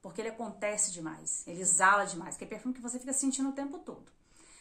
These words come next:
Sabe aquele perfume que quando você passa, você não esquece do perfume? Ele te lembra, ó, tô aqui, tô aqui, <laughs> tô aqui. Flor de laranjeira te lembra o tempo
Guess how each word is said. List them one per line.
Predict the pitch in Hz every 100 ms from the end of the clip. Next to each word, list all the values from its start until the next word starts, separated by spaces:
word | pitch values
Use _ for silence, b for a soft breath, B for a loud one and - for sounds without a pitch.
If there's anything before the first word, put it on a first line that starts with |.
| b _
Sabe | 277 269
aquele | 294 285
perfume | 269 285
que | 285 285
quando | 311 294
você | 277 254
passa, | 240 233 254
você | 254 285
não | 320
esquece | - - - 262 277 - - 190
do | 185
perfume? | 175 170 - 233 156 - _ _ _ -
Ele | 196
te | 196 240
lembra, | 220 240 226 214 220
ó, | -
tô | 240
aqui, | 320 240 180 165
tô | 233
aqui, | 262 - - -
<laughs> | 262 - - 719 - -
tô | 480 440 508
aqui. | 370 214 - B B
Flor | - 254 302
de | 311
laranjeira | 302 277 277 247 254 262
te | 269 277
lembra | 240 254 262
o | 262 - -
tempo | 285 294 311 311